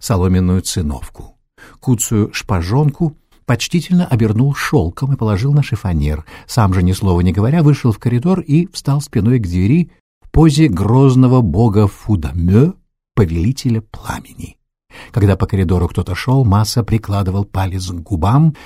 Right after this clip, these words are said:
укоризненно цыкал языком и показывал то на запертую дверь, то куда-то в область своего пупка. В результате по этажу мигом разнёсся слух, что в двадцатом остановилась китайская принцесса на сносях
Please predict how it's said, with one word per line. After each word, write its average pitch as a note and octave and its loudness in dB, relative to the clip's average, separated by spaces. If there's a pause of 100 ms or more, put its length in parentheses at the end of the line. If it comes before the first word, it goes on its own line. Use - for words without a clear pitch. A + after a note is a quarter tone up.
(100)
укоризненно B2 4
цыкал D#3 0
языком D3+ 2
и D#3 2
показывал C#3+ 2
то C#3 0
на C3 2
запертую A2+ 0
дверь, C3 2
то C#3 -2
куда-то C3 -2
в F2 -2
область C3 -4
своего G2 -4
пупка. - -8 (480)
В G#2+ -2
результате A2 0
по F#2+ -2
этажу G#2 0
мигом F#2+ 4
разнёсся F#2+ -2
слух, C3 -2
что - -4
в A2 -2
двадцатом B2+ 0
остановилась A2+ -2 (320)
китайская A#2 2
принцесса A2 0
на F2+ 0
сносях - -6